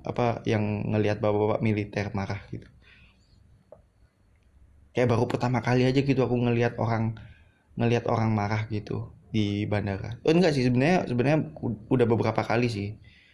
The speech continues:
Beberapa kali gitu di, di, di bandara gitu ngelihat orang marah karena, eh, maskapainya delay sampai ber-, sampai berjam-jam delaynya. Nggak cuman sejam gitu,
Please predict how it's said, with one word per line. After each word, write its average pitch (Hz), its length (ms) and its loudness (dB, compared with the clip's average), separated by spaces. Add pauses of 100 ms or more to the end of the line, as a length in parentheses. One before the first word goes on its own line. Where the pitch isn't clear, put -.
(880)
Beberapa 104 320 0
kali 104 400 0
gitu 104 160 -4
di, - 480 -4
di, 104 160 -2 (160)
di 117 120 0
bandara 104 600 0
gitu 110 240 -2
ngelihat 107 320 0
orang 107 240 -2
marah 98 240 -2
karena, 110 480 0 (560)
eh, 101 240 0
maskapainya 107 560 0
delay 120 880 2
sampai 104 240 -2
ber-, 110 320 0
sampai 107 240 0
berjam-jam 110 640 2
delaynya. 117 560 2 (680)
Nggak 104 160 2
cuman 143 160 4
sejam 175 320 4
gitu, 135 480 0